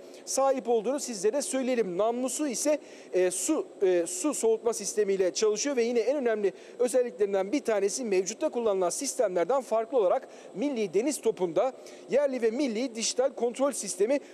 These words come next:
kullanılacak. Bu bak-, bu bakımdan da oldukça önemli. Dediğimiz gibi, e, bu projenin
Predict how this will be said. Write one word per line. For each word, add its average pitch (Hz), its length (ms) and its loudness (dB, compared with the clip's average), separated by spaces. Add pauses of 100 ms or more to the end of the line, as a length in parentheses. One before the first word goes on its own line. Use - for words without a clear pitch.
(160)
kullanılacak. 247 680 2
Bu 285 100 -2
bak-, 220 400 -4
bu 285 140 2
bakımdan 208 380 -2
da 294 80 4
oldukça 254 440 0
önemli. 233 360 0
Dediğimiz 285 340 -6
gibi, 247 180 0 (320)
e, 196 240 4
bu 302 120 0
projenin 254 480 0